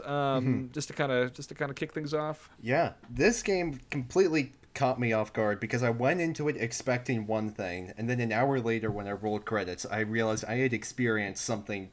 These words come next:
Speaker 2: totally different from what I could have possibly imagined, basically. So
Speaker 1: Right.
Speaker 2: Behind the Frame, as you might, might guess from the extraordinarily clever title, you play as a painter,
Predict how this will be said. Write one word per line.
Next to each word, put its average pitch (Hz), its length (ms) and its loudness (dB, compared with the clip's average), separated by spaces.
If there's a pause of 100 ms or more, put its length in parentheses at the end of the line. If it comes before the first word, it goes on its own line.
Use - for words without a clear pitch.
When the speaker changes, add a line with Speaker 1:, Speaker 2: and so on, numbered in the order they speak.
(100)
Speaker 2:
totally 139 720 4
different 113 420 0
from 101 320 -4
what 101 180 -2
I 95 200 0
could 104 240 -4
have 101 100 -8 (300)
possibly 120 520 0
imagined, 104 680 0
basically. 82 580 -8
So 107 320 -2 (160)
Speaker 1:
Right. 82 180 2
Speaker 2:
Behind 175 300 6
the 190 80 2
Frame, 160 320 2
as 113 300 -4 (160)
you 147 100 0
might, 127 340 0 (240)
might 120 380 0
guess 117 320 0
from 120 220 -2
the 110 240 -2 (160)
extraordinarily 123 760 -2
clever 98 340 -6
title, 143 440 0
you 220 140 -4
play 107 280 -2
as 104 300 -6
a 214 80 -2
painter, 226 520 -4